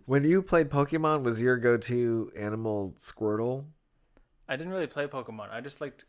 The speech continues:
Speaker 2: collecting the cards.
Speaker 1: Yeah.
Speaker 2: I never played the game. I played it a few times.
Speaker 1: Never really got far playing it.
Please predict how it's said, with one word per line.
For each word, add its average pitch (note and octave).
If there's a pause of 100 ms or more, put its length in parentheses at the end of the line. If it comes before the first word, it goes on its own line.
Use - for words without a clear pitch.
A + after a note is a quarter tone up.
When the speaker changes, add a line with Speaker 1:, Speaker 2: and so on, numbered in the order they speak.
(200)
Speaker 2:
collecting A#2+
the G#2+
cards. G#2 (260)
Speaker 1:
Yeah. E2 (120)
Speaker 2:
I B2
never B2
played A#2+
the A2+
game. G#2+ (280)
I B2+
played F3
it E3
a C3
few B2
times. G#2 (1400)
Speaker 1:
Never G#3+
really F#3+
got A2+
far G#2+
playing F2
it. D#2